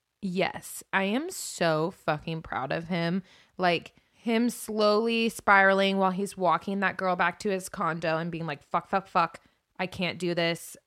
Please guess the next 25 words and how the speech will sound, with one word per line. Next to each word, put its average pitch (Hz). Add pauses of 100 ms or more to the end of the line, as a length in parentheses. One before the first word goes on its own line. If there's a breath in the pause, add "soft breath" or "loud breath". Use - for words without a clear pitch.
I 185
still 180
really 180
like 170
her." 160 (260 soft breath)
And 202
then 180 (160)
tells 180
the 180
girl 165 (220)
literally 180
what 170
happens. 156
And 196
then 180
shout -
out 466
to 392
the 349
girl 196
for 196 (100)
telling 180
the 175
paparazzi, 170
like, 147